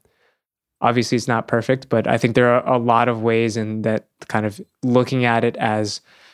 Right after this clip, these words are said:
this kind of th-, thing that's this, like, inachievable fitness kind of mark or a mark of distinction is, is not really giving it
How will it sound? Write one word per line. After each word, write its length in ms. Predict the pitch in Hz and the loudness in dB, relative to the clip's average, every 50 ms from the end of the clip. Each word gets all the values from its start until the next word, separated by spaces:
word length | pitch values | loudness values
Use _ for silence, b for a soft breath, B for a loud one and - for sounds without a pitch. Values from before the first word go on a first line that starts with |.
| b b b - | b b b -2
this 240 | 123 104 - - | -2 -2 -2 -2
kind 200 | - - 117 117 | -4 -2 -2 -2
of 80 | 113 101 | -2 -4
th-, 320 | - - - - - - _ _ | -6 -10 -16 -18 -20 -20 _ _
thing 420 | - - - 127 123 120 120 117 | -18 -4 0 2 2 2 2 0
that's 220 | 117 110 - - - | 0 -2 -2 -4 -6
this, 220 | 110 101 - - | -6 -6 -6 -4
like, 240 | 123 110 104 - _ - | -6 -6 -6 -8 _ -4
inachievable 1080 | 131 131 127 113 - - - 120 117 120 117 110 117 117 113 117 113 110 110 107 107 b b b b b b b | -4 -2 -2 -2 -2 -2 -2 -2 0 0 -2 -2 0 0 0 2 0 0 -2 -4 -8 b b b b b b b
fitness 920 | b - - - - 131 127 123 131 120 113 113 110 - - - - - - | b -18 -10 -2 0 0 0 0 0 0 0 0 -2 -4 -8 -10 -10 -10 -12
kind 280 | - - - 117 104 107 | -12 -10 -8 -6 -4 -4
of 480 | 107 101 101 107 107 - - - - _ _ - | -4 -6 -6 -8 -12 -14 -16 -20 -20 _ _ -12
mark 600 | 131 120 113 110 107 110 113 - - - - - _ - | -8 -6 -2 0 0 0 0 -2 -6 -14 -18 -16 _ -6
or 300 | 131 113 107 107 107 107 - | -4 -2 0 0 0 0 -2
a 80 | 127 113 | -2 0
mark 260 | 120 117 117 117 - | 2 2 2 2 0
of 100 | 127 104 | -2 -4
distinction 680 | 120 110 - - 123 120 113 - - 160 156 151 139 127 | -4 -4 -4 -4 -4 -4 -4 -2 -2 0 0 0 -2 -2
is, 300 | 120 113 107 101 - - | -2 -4 -4 -6 -8 -6
is 180 | - 127 117 | -6 -4 0
not 260 | 127 123 120 117 117 - | 0 2 2 2 0 0
really 360 | 120 117 113 113 110 110 110 - - - 160 131 | 0 0 0 2 0 0 -2 -4 -8 -12 -10 -4
giving 380 | 123 127 117 107 113 110 110 | -2 0 0 0 0 -2 -2
it 200 | 110 107 107 - | -2 -4 -4 -6